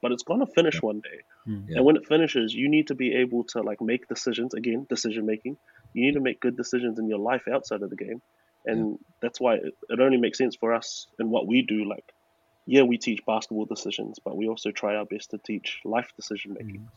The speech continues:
Speaker 3: Mm.
Speaker 1: So.
Speaker 2: I love it. There's so many dimes in there. Honestly, like, I wouldn't e-, I would even say to some coaches, like, "Get on some Coach Carter shit." Like, we just don't, like, th-, there's kids here that are amazing athletes, and I, and I know, like,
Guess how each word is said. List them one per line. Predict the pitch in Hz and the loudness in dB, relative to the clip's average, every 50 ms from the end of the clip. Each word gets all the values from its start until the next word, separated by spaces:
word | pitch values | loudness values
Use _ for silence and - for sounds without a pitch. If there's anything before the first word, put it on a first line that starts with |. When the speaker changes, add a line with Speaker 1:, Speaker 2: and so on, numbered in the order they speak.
| - | -20
Speaker 3:
Mm. | - - - | -20 -14 -4
Speaker 1:
So. | - 90 | -2 -2
Speaker 2:
I | 85 | 0
love | 85 90 90 85 87 | 2 2 0 0 0
it. | 85 82 | -6 -8
There's | 92 90 82 | -8 -8 -6
so | - - 98 | -4 -2 -2
many | 95 92 90 87 82 | -2 -2 -4 -4 -2
dimes | 85 90 92 92 92 90 | -2 0 0 0 -2 -4
in | 85 85 87 | -6 -8 -6
there. | 90 90 87 - _ _ _ _ _ _ - | -6 -6 -8 -8 _ _ _ _ _ _ 4
Honestly, | 135 143 165 160 165 175 175 180 190 165 | 6 6 6 6 6 6 6 6 6 6
like, | 123 107 101 95 82 - - - _ _ _ _ _ _ _ _ _ _ _ _ _ _ _ _ - 208 - - _ _ _ _ _ _ | 6 4 4 4 2 -4 -12 -20 _ _ _ _ _ _ _ _ _ _ _ _ _ _ _ _ -6 -6 -6 -6 _ _ _ _ _ _
I | - 123 151 | 4 8 10
wouldn't | 165 151 131 127 123 | 10 10 10 8 4
e-, | 120 120 - - | 4 2 4 4
I | 123 143 | 6 8
would | 160 139 110 117 | 8 8 6 4
even | 104 98 92 | 2 0 -2
say | 80 - 98 107 | -2 0 0 0
to | 107 | 0
some | 98 - 92 85 | 0 -2 -4 -6
coaches, | 80 - 95 90 85 90 87 87 | -2 -2 -2 -2 -2 -4 -4 -4
like, | 85 82 85 | -4 -4 -2
"Get | - 101 104 | 0 2 4
on | 104 101 | 4 2
some | 92 - 92 82 | 2 -2 -6 -2
Coach | - 101 92 82 - | -2 -2 -2 -2 -4
Carter | - 95 87 85 80 | -2 -2 0 0 -2
shit." | - - - 90 82 | -4 -4 -4 -4 -2
Like, | 90 87 87 - - - _ _ - - - _ _ _ _ _ _ _ | -4 -4 -4 -6 -10 -20 _ _ -20 -20 -20 _ _ _ _ _ _ _
we | - 135 151 | 6 8 8
just | 156 139 - - | 8 8 6 4
don't, | - - 123 120 117 - - _ _ _ _ _ _ _ - - - | 6 6 6 6 4 -2 -10 _ _ _ _ _ _ _ -20 -14 -6
like, | 117 113 107 104 - | -2 -2 -2 -2 0
th-, | - 131 120 131 | 0 0 2 4
there's | 131 127 - | 4 4 2
kids | - - 151 156 151 - | 4 6 6 6 6 4
here | - 139 123 | 2 2 2
that | 117 113 110 | 4 4 4
are | 104 101 | 4 4
amazing | 95 95 95 101 110 110 104 98 95 | 2 2 2 2 2 2 0 -2 -2
athletes, | 104 110 - - 139 135 - 120 | -2 -2 0 0 -2 0 -2 -2
and | 117 117 | 0 2
I, | 117 131 135 127 123 - | 2 4 2 2 0 2
and | 127 127 | 4 4
I | 139 147 | 6 4
know, | 135 117 113 143 165 151 131 120 - | 4 4 6 8 8 8 8 6 4
like, | - 113 107 92 - - | 2 0 -2 -2 -4 -10